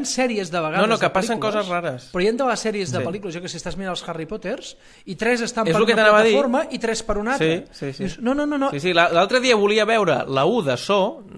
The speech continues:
Speaker 2: no em pregunteu per què, aquella que està, el del puzzle, que et maten i tot allò, i, i estaven totes menys la u, que dius, «Hòstia»,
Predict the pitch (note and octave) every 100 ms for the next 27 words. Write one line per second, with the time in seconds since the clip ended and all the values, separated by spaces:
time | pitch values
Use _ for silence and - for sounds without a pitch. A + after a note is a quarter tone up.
0 | A2+ A#2+ B2 B2+ B2+ B2 A2+ B2 B2 D#3+
1 | A#3+ - - _ - A2 A#2+ A#2+ B2 A#2
2 | A#2 A#2 A2+ B2 A#2 A#2 A#2+ A#2 A2+ C#3+
3 | C#3 B2+ A#2+ A#2+ A#2 B2 C3 A#2+ A#2+ B2
4 | B2+ B2 A3+ - - - - - _ _
5 | F3 F3+ E3 D3+ C#3 B2+ B2+ D3+ E3+ F3
6 | F3 D3 G#3 A#3 B3+ G3+ D3+ C3+ C3 C3
7 | - _ - A3 A3 G2+ - F#3 E3+